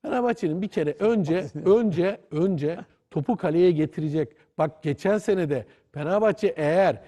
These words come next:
Speaker 1: Sisse'de ısrar etseydi, bak Sisse'de ısrar etseydi,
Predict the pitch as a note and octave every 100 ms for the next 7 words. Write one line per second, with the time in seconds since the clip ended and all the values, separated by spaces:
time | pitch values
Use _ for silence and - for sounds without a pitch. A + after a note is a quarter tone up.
0 | - - - - E3+ - - G#3 G3+ D3+
1 | - D#3 F3+ G3 E3 - F3 F3 B2+ F2+
2 | _ _ - C3 - _ _ _ - B3
3 | - G3 F#3 F#3+ - D#3+ F3+ E3 - D#3+
4 | E3 C3+